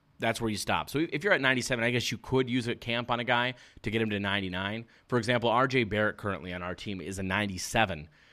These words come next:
but he's a ninety-five overall at twenty-three years of age. There's really no point in giving him those extra two. There's other players on the squad that probably make a lot more sense that are younger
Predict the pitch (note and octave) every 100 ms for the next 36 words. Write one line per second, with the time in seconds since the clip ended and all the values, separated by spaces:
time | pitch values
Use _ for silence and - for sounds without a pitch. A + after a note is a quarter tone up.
0 | - C3 A#2+ - _ - C3 C3+ D#3+ D3
1 | C#3 A#2+ A#2 A#2 A2 - A#2+ A2+ A2 A#2
2 | A2 G2 F#2 F#2+ G#2 - - - - A#2+
3 | A2 D3 C3+ A#2 G#2+ A#2 A2 F2+ F2+ -
4 | F#2+ A2+ A2 G#2 G2 F#2+ F#2 F#2 E2+ -
5 | A#2+ B2+ C#3 - - A#2+ A2 C3+ D3+ D3
6 | - A#2+ A2 G#2 G2 - G#2+ G2+ F#2 E2
7 | G#2 G2+ G2 F#2+ F#2+ E2+ F2 - G2 -
8 | E2+ D#2+ F#2 G#2 C3 C#3+